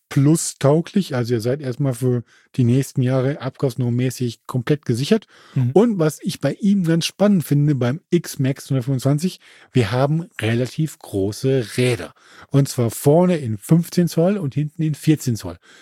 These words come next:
Speaker 1: Warum ist das so spannend? Die meisten anderen Roller, auch die Vespa und so weiter, haben kleinere Räder. Das ist erstmal prinzipiell gut für die Handlichkeit. Je schneller man fährt, desto kippeliger wird das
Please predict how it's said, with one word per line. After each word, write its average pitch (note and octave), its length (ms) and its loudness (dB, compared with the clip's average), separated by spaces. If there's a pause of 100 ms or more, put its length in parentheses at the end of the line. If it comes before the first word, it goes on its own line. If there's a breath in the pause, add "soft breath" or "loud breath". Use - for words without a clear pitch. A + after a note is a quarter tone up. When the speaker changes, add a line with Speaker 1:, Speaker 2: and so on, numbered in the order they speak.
(220 loud breath)
Speaker 1:
Warum E3+ 680 2
ist - 280 -2
das C3+ 220 0
so C#3 140 0
spannend? B2 500 0 (580 soft breath)
Die C3 100 4
meisten D#3+ 480 2
anderen F3+ 320 2
Roller, F3 460 2
auch A2 100 -8
die A#2+ 120 -2
Vespa D#3+ 320 0
und D3+ 80 0
so C#3 60 -2
weiter, D3 260 -2
haben C#3 220 -2
kleinere G#2+ 680 0
Räder. F#2 300 -10 (460 soft breath)
Das A#2+ 160 -6
ist G3+ 140 -2
erstmal D3 460 0
prinzipiell D3 500 0
gut C3+ 300 0
für - 180 -2
die A2 160 0
Handlichkeit. F#3 720 -2 (340 loud breath)
Je C#3 160 2
schneller D3+ 260 2
man B2+ 180 2
fährt, D#3+ 420 2
desto D3 420 -4
kippeliger C3+ 480 2
wird G#2+ 100 0
das G#2+ 140 -6